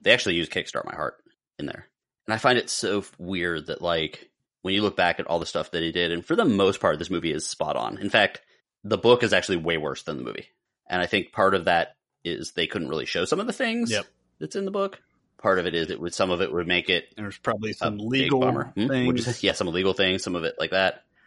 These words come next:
Speaker 2: <laughs> Uh,
Speaker 1: Uh,
Speaker 2: probably some things they are
Speaker 1: mm-hmm.
Speaker 2: not allowed to talk about.
Speaker 1: And then some things that are, like, you know, maybe not good for narrative or not good for that kind of stuff. But the stuff that they showed m-, mostly happened like it did, maybe different locations.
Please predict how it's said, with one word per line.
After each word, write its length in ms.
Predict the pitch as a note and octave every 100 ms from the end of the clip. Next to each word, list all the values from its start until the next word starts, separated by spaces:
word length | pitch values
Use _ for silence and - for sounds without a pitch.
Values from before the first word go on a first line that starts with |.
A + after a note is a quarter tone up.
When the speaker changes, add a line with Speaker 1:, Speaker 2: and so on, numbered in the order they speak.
| _
Speaker 2:
<laughs> 80 | -
Uh, 40 |
Speaker 1:
Uh, 280 | C#3 D2+ A2+ G#2+
Speaker 2:
probably 220 | B2+ G#2+
some 280 | - G#2 F#2 _ _ _ _
things 220 | G#2+ G#2
they 180 | G#2 G2+ _ - -
are 80 | G#2
Speaker 1:
mm-hmm. 60 |
Speaker 2:
not 160 | F#2 A2+
allowed 440 | G2 G2+ G#2 G#2
to 100 | G2
talk 300 | G2+ G#2+ G#2
about. 400 | G2 G2+ G2 G2 - -
Speaker 1:
And 120 | G2
then 160 | G2
some 200 | F2 G2
things 400 | F2 F2+ F2 E2+
that 160 | - F2
are, 120 | F2
like, 500 | E2+ E2+ E2 E2 - _ _ _ _
you 100 | F#2
know, 300 | E2+ E2 D#2 _ _ _
maybe 300 | F2 D#2+ E2+
not 200 | D#2 -
good 140 | D#2+ -
for 120 | F2+
narrative 580 | F#3+ G3+ G3+ F#3+ F#3 D3
or 60 |
not 180 | - C#2+
good 140 | - -
for 260 | A1+ - _ - _ _
that 160 | - D3+
kind 120 | C#3
of 60 | B2+
stuff. 220 | A2+ A2+
But 180 | G#2+ G2 -
the 80 | G#2
stuff 220 | - F3+
that 100 | F#3
they 100 | A2+
showed 300 | - G#2 F2+
m-, 200 | F2 E2 - - -
mostly 580 | F#2+ F#2 G2 F#2+ F#2 F2
happened 280 | D#2+ -
like 160 | D#2+ D2+
it 60 | E2
did, 180 | E2 E2+
maybe 200 | F#2 F2
different 240 | E2+ F#2
locations. 880 | F#2 - F2+ D#2+ E2+ E2 D#2+ E2 -